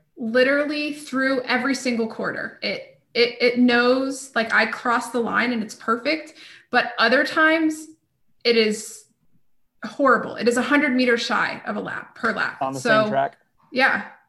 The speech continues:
Speaker 1: always on the same track. It's, it's
Speaker 2: Right.
Speaker 1: never, that's a frustration for me that it's not, it's not consistent in that. But I mean, there's some people that go out and they run a hundred miles on a track. And, like, Camille Herron, like, her Coros watch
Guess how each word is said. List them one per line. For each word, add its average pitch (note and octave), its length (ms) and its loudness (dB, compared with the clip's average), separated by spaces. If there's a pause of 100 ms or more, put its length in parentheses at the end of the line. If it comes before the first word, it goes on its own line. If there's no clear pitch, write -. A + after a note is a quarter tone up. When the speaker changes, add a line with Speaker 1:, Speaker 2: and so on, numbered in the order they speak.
(120)
Speaker 1:
always A#3 280 2
on G#3+ 120 -2
the G#3 80 -4
same - 240 -10
track. - 380 -10
It's, A#3+ 180 -4 (140)
it's B3 180 -2
Speaker 2:
Right. A#3+ 180 2
Speaker 1:
never, C4+ 460 0 (600)
that's C4 220 2
a D4 60 0
frustration A#3+ 600 -2
for G#3+ 100 -10
me G#3 160 -6
that G3 160 -6
it's F#3+ 160 -10
not, G3+ 300 -2 (200)
it's A3 180 -10
not G#3 180 -4
consistent G#3 480 -10
in - 80 -10
that. - 280 -8
But - 320 -4 (400)
I G#3+ 40 -6
mean, B3 140 0
there's D4 160 2
some D4 160 0
people D4+ 220 -2
that A#3 120 -4
go A#3 140 -4
out A3 220 2
and A3+ 80 -4
they G#3+ 80 -4
run G#3+ 180 -4
a G#3+ 60 -2
hundred A#3 280 -2
miles G3+ 300 -2
on - 140 -8
a - 40 -10
track. G#3+ 440 -6
And, A3 160 -2
like, - 400 -8
Camille B3+ 260 -4
Herron, A3+ 320 -2
like, - 160 -10
her B3+ 560 -2 (260)
Coros A#3+ 460 2
watch G#3+ 320 -2